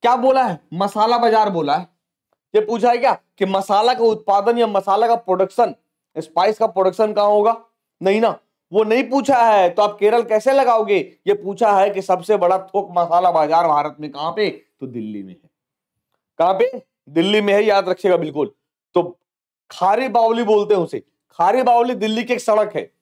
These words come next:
भारत अपने थोक किरानों और एशिया के सबसे बड़े थोक मसाले बाजार में जाना जाता है, जो चावल और चाय जैसे सभी प्रकार के मसाले, नट्स, जड़ी बूटियां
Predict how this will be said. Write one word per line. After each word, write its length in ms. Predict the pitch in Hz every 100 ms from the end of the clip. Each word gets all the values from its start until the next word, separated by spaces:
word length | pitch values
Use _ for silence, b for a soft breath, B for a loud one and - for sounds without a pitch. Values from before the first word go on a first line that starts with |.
| _ _ _ 135
भारत 440 | 135 175 240 262
अपने 180 | 233 247
थोक 440 | 240 - 247 247
किरानों 300 | 214 220 233
और 80 | 214
एशिया 280 | 202 220 233
के 100 | 202
सबसे 260 | 196 175
बड़े 120 | 208 208
थोक 260 | - 208
मसाले 300 | 196 185 190
बाजार 340 | 185 170 175 170
में 100 | 165
जाना 220 | 147 143
जाता 260 | 127 - 104
है, 60 | _ _ _ -
जो 60 | 170
चावल 400 | 170 190 208 233
और 60 | 214
चाय 300 | - 214 214
जैसे 220 | 190 196
सभी 200 | 190 190
प्रकार 300 | 190 175 180
के 60 | 170
मसाले, 440 | 165 160 156 160
नट्स, 360 | 147 151 160 -
जड़ी 240 | 135 151
बूटियां 340 | 147 143 143